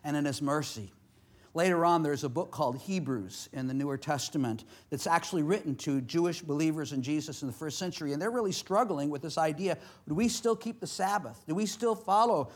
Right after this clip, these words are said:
the teaching of the rabbis? And the author of Hebrews says, "You know what? We who have believed in Jesus enter his rest." It's not a, a one-day thing, it's a life. And there is, therefore, a rest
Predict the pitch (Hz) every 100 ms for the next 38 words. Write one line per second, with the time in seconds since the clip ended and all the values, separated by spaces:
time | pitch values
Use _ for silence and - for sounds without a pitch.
0 | - 175 202 208 202 190 165 156 165 202
1 | 190 131 117 120 143 147 170 196 160 143
2 | 196 196 165 - 165 139 185 208 226 240
3 | - - - - 196 247 202 190 175 156
4 | 123 151 175 190 202 185 170 160 143 135
5 | 101 98 - - _ _ - 175 175 110
6 | 95 - _ _ _ _ - 131 117 110
7 | 110 95 - - - - _ _ - 175
8 | 190 247 247 185 143 143 151 175 170 151
9 | 147 143 196 175 147 139 151 139 135 190
10 | 233 202 - - - - _ _ _ _
11 | _ _ - 180 202 208 214 247 262 202
12 | - - 147 160 156 180 160 135 - 135
13 | 131 165 160 120 - - -